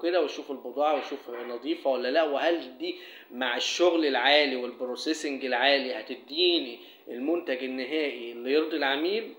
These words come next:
والتارجت بتاعي في الكواليتي ولا لأ. بعد كده، آه، quality control بيعمل إيه تاني؟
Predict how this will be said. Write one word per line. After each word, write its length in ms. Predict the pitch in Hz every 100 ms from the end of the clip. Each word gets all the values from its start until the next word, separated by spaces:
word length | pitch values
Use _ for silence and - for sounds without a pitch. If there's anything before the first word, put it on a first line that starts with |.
| -
والتارجت 480 | 120 - 151 156 143
بتاعي 380 | 139 170 175
في 120 | 175 165
الكواليتي 580 | - 180 208 202 233
ولا 240 | 165 127 117
لأ. 140 | 101 - - - - - - -
بعد 300 | 170 180 175
كده، 340 | 196 190 196 - -
آه، 200 | - 143
quality 440 | 143 - 170 - -
control 640 | 175 170 170 180 196 -
بيعمل 340 | 143 139 143 143
إيه 120 | 160
تاني؟ 360 | 175 170 123